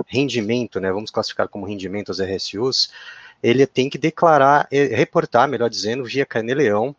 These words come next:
o imposto de renda referente a, a, a re-, o recebimento dessas ações.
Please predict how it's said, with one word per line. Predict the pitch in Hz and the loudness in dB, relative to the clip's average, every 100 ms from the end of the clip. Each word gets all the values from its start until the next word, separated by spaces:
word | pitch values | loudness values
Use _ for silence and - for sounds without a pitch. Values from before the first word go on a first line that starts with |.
| _ - | _ -8
o | 123 127 | -4 -2
imposto | 143 - 143 156 147 | -4 2 4 4 0
de | 147 | -4
renda | 127 123 131 127 | -4 -4 -2 -2
referente | 135 - 131 107 117 - | -4 -2 -2 -2 -4 0
a, | 123 117 | 2 2
a, | 113 113 123 - 104 | 0 -4 -4 -2 0
a | |
re-, | 107 123 | 0 -4
o | 127 | -2
recebimento | 160 - 143 123 123 123 | -4 -4 -4 -4 -4 -6
dessas | 123 120 - 120 123 | -4 -4 -2 -2 -2
ações. | - 101 85 78 | -4 -6 -8 -8